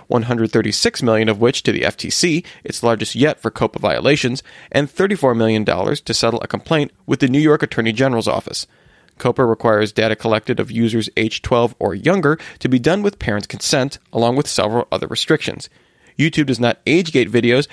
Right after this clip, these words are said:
and use data on viewers aged two to twelve in sales pitches to toy companies. At the same time, Google claimed it did not have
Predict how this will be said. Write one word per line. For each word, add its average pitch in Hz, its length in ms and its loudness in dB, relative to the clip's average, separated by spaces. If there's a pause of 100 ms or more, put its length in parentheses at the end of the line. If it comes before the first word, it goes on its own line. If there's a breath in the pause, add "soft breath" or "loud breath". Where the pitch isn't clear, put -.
(120)
and 143 220 2
use 208 180 2
data 127 420 2
on 117 200 2
viewers 113 420 0
aged 110 320 -2
two 196 320 0
to 147 80 -2
twelve 123 460 2 (180 loud breath)
in 123 180 0
sales 190 320 0
pitches - 320 -4
to - 120 -2
toy 143 240 2
companies. - 480 -8 (500)
At 117 120 -4
the - 40 -12
same 143 220 0
time, 117 180 0 (220 loud breath)
Google 165 180 4
claimed 165 260 0
it - 120 -4
did 131 100 2
not 131 400 2
have 120 260 0